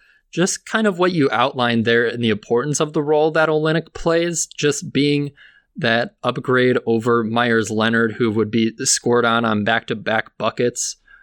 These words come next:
on Brook there. And, and the Heat, um, kind of definitely to their benefit, have, have more than enough defenders to throw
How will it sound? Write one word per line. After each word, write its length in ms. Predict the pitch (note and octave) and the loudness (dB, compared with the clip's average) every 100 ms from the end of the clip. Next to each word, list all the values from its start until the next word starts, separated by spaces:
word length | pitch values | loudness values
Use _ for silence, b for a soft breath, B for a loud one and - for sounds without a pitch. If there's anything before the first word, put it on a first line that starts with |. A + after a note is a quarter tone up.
| b b - | b b -6
on 280 | A2 G#2+ G2+ | -2 -2 -2
Brook 360 | A2 A#2 B2 | 0 0 -2
there. 400 | A#2+ A2 G#2+ G#2 G2 | -2 0 0 0 -2
And, 300 | A2 G#2 G#2 - b b b b b _ _ _ - | -4 -2 -2 -6 b b b b b _ _ _ -4
and 260 | C3 C#3+ | -2 0
the 120 | C3 C#3 | 0 -2
Heat, 420 | - F#3 G#3 - - | -2 -4 -2 -4 -2
um, 380 | C3+ B2+ A#2+ - _ _ _ b b b | 0 2 -2 -6 _ _ _ b b b
kind 240 | - D3+ D#3+ | -4 0 0
of 220 | A#2+ - _ _ _ _ _ _ _ _ _ | -2 -6 _ _ _ _ _ _ _ _ _
definitely 380 | B2+ - E3 D#3 | -4 -2 -2 0
to 120 | E3 | 2
their 140 | C3+ | 0
benefit, 440 | A2+ B2 C3+ D#3+ - | 2 0 -2 -4 -2
have, 320 | - B2 - _ | -2 -2 -6 _
have 200 | - C3 | -6 -4
more 260 | A#2+ C3 D#3 | 0 2 2
than 140 | C#3+ | 2
enough 300 | B2+ A#2+ A2+ - _ _ | 0 0 -2 -4 _ _
defenders 600 | B2+ - A#2+ A2+ A2+ - | -6 -2 -2 0 0 -2
to 140 | - | -4
throw 540 | G#2+ - A#2+ A2+ A2+ | -4 -4 0 2 2